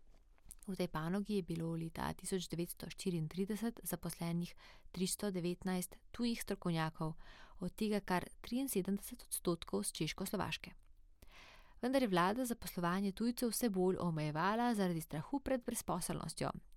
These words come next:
Zato je štirinajstega junija tisoč devetsto dvaindvajset začel veljati zakon o zaščiti delavcev.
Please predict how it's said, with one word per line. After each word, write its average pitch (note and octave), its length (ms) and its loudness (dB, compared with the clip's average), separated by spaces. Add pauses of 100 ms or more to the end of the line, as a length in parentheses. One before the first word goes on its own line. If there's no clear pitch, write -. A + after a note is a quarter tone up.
(100)
Zato G3 360 2
je D#3+ 220 2
štirinajstega F#3 720 0
junija G#3+ 520 4
tisoč G3 380 -2
devetsto E3 460 -2
dvaindvajset D#3+ 680 -2 (460)
začel B3 220 2
veljati F#3+ 360 4
zakon E3 420 0
o G#3 100 -2
zaščiti G3+ 380 -2
delavcev. D3+ 440 0